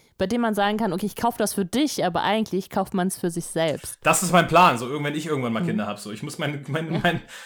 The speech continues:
Speaker 2: mein, meinen Sohn oder meine Tochter halt dahingehend konditionieren, dass es dieselben Dinge gut findet wie ich, das Kind. Und dann kann ich versteckt einfach dann Sachen für mich kaufen, weil ich sag, ah, ist ja, ist ja fürs Kind,
Speaker 1: <laughs>
Speaker 2: ne? Ja, ja.
Speaker 1: Ein, ein, äh,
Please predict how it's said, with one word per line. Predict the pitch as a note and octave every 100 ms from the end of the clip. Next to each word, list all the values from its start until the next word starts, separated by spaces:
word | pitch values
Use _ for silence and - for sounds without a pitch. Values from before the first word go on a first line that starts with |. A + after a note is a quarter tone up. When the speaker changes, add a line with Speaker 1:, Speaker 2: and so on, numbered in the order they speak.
| -
Speaker 2:
mein, | C3 C#3 C#3+
meinen | C#3+ C3+ C3+
Sohn | B2 D3+ F3+
oder | E3
meine | C3+ C3
Tochter | E3 E3 - E3+
halt | D3 C#3
dahingehend | C#3 D3 D#3 C#3 D3+
konditionieren, | - D3+ C#3+ - C#3+ C#3+ D#3
dass | B2+
es | B2
dieselben | C3+ B2 C3+ D#3+ B2+
Dinge | C#3 D3
gut | B2+ E3+
findet | - C#3+ C#3+ B2
wie | C3 D3
ich, | F3+
das | - D#3+
Kind. | - E3+ A3 - _ _
Und | B2
dann | C3+ C3
kann | C#3
ich | C#3
versteckt | - B2+ - C#3+ - -
einfach | - B2 B2+ B2
dann | B2+ B2 A#2
Sachen | A#2+ A#2
für | - B2+
mich | B2
kaufen, | - G#2 G#2+ G2+
weil |
ich | G2+
sag, | -
ah, | F2+
ist | - -
ja, | A3 - F#3+
ist | -
ja |
fürs | F3 B2
Kind, | E3+ A#3 - B3+
Speaker 1:
<laughs> | -
Speaker 2:
ne? | G2+ - _ _ - - - A#2
Ja, | G#2+
ja. | F#2 D#2+ - -
Speaker 1:
Ein, | - F3+ F#3
ein, | F#3+ F#3+ E3+
äh, | F3 E3+ D#3+